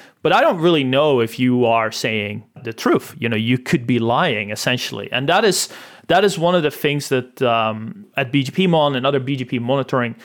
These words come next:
services do. That has been the challenge. Like, you might experience an outage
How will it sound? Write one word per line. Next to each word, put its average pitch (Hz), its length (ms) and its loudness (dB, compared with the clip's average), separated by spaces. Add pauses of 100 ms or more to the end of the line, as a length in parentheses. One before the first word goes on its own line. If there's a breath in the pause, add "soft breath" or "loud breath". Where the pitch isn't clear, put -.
(200 loud breath)
services 135 720 -2
do. 127 540 0 (160 loud breath)
That 160 160 0
has 170 120 0
been 139 180 -2
the 123 100 -2
challenge. 139 640 -2
Like, 113 240 -4 (280)
you 131 140 -4
might 143 440 0
experience 143 680 -2
an 127 60 -4
outage 135 560 -2